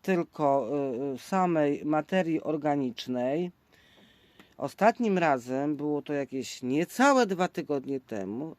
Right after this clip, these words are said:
i zobaczcie, gdzie jest ta świeża materia organiczna. Nie ma, znikła, tak? Tak, moi drodzy,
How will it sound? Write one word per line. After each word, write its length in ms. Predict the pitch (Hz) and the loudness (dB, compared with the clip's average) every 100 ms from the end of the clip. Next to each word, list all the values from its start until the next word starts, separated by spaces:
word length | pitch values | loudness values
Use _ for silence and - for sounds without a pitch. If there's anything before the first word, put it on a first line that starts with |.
| - | -14
i 60 | |
zobaczcie, 800 | 139 131 185 220 - - - 104 - _ _ | -8 -4 -2 -4 -6 -14 -12 -14 -14 _ _
gdzie 560 | 143 104 123 139 165 | -14 -10 -2 0 0
jest 360 | 180 127 156 - | 0 -2 -4 -6
ta 140 | 160 | -10
świeża 520 | 170 - 110 110 120 131 | -10 -8 -6 -4 -6 -6
materia 460 | 160 202 262 254 | -8 -8 -8 -4
organiczna. 720 | 185 147 135 127 - - 113 123 _ _ _ _ _ _ _ 285 | -6 -6 -8 -8 -12 -14 -16 -16 _ _ _ _ _ _ _ -10
Nie 120 | 269 | -8
ma, 160 | 208 165 _ _ | -8 -12 _ _
znikła, 440 | - 233 - - 151 _ _ _ _ | -12 -12 -10 -14 -14 _ _ _ _
tak? 160 | - - _ _ _ _ _ _ _ _ _ - _ _ | -12 -12 _ _ _ _ _ _ _ _ _ -20 _ _
Tak, 220 | - 302 196 | -6 -4 -2
moi 140 | 170 | -2
drodzy, 380 | 139 120 - | -2 -6 -6